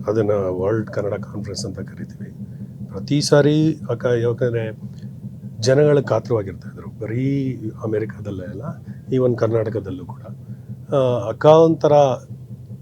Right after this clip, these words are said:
whole ವರ್ಲ್ಡಲ್ಲಿ everybody knows about ಅಕ್ಕ, ಆ, with ಕನ್ನಡಿಗ ಇದರಲ್ಲಿ, ಕನ್ನಡ ಮಾತಾಡೋರು ಇದರಲ್ಲಿ. So ಒಂದು ವರ್ಷ ಕನ್ನಡ, ಆ, ಅಕ್ಕ ನಡೀಲಿಲ್ಲ ಅಂತ ಹೇಳಿದ್ರೆ, ಆ,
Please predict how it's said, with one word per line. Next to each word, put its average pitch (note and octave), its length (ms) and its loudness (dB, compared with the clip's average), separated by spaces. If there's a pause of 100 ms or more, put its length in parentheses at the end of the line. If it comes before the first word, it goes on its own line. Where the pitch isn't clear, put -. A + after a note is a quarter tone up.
(1300)
whole B2+ 420 8
ವರ್ಲ್ಡಲ್ಲಿ G#2+ 440 0 (500)
everybody A2+ 460 0
knows G2 300 -12
about - 260 -16
ಅಕ್ಕ, - 220 -16 (1000)
ಆ, F#2+ 240 -10 (680)
with G#2+ 220 -6
ಕನ್ನಡಿಗ F2 360 -8 (520)
ಇದರಲ್ಲಿ, - 680 -10
ಕನ್ನಡ G2 240 -6
ಮಾತಾಡೋರು F2 520 -10
ಇದರಲ್ಲಿ. - 680 -16 (460)
So B2+ 60 2
ಒಂದು C#3+ 540 6
ವರ್ಷ C3 260 8 (300)
ಕನ್ನಡ, A2+ 300 -4
ಆ, A#2 500 -4
ಅಕ್ಕ - 220 0
ನಡೀಲಿಲ್ಲ G#2 680 2
ಅಂತ F#2 200 -12
ಹೇಳಿದ್ರೆ, - 340 -14 (600)
ಆ, A2+ 100 -8